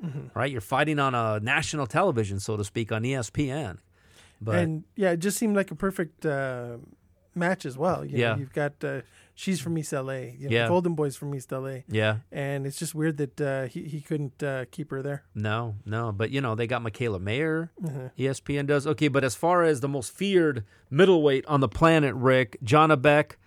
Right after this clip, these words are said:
Speaker 2: Alimkhanuly,
Speaker 1: Mm-hmm.
Speaker 2: um, you know,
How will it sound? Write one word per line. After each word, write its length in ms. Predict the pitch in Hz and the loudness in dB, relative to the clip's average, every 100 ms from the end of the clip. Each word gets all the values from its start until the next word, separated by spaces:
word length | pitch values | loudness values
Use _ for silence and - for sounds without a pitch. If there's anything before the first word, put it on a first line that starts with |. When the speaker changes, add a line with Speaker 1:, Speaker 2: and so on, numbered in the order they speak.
| _ _ _ _ - | _ _ _ _ 6
Speaker 2:
Alimkhanuly, 1080 | 147 147 147 139 107 143 143 147 156 151 151 | 8 8 6 4 0 2 6 6 6 4 0
Speaker 1:
Mm-hmm. 500 | 160 160 147 _ 135 | -2 -4 -6 _ 2
Speaker 2:
um, 520 | 131 127 123 117 123 | 4 4 2 0 -4
you 160 | - 147 | 0 4
know, 400 | 175 170 165 156 | 6 6 4 2